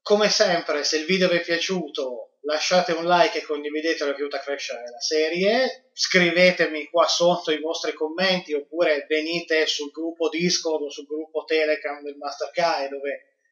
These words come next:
ci sono anche discussioni in merito a questa cosa.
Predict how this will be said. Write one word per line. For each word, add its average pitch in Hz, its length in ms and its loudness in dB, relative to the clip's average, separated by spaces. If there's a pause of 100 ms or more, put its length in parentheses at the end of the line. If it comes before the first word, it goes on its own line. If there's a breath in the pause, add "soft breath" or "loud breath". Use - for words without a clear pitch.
(120)
ci 165 140 0
sono 165 260 4
anche 170 300 2
discussioni 151 680 -4
in 147 80 -10
merito 151 280 -4
a 135 40 -6
questa 143 300 -8
cosa. 170 640 -2